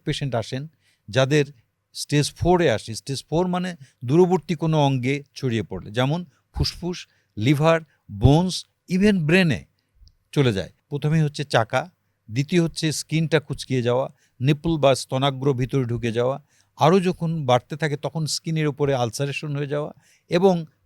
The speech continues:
আর্মপিটে আরেকটা পিণ্ড এসে যেতে পারে। এই ক্যান্সারে প্রতি বছর প্রায়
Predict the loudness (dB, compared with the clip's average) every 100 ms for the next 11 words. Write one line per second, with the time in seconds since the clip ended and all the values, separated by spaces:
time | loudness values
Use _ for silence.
0 | _ 4 4 4 0 0 -2 -2 _ 0
1 | 0 0 -4 -2 -2 -2 -4 -8 _ -14
2 | -8 -4 -4 -4 -8 -10 -16 _ 2 2
3 | 2 0 0 0 0 -2 -2 -2 -2 -2
4 | -4 -6 -2 -2 -2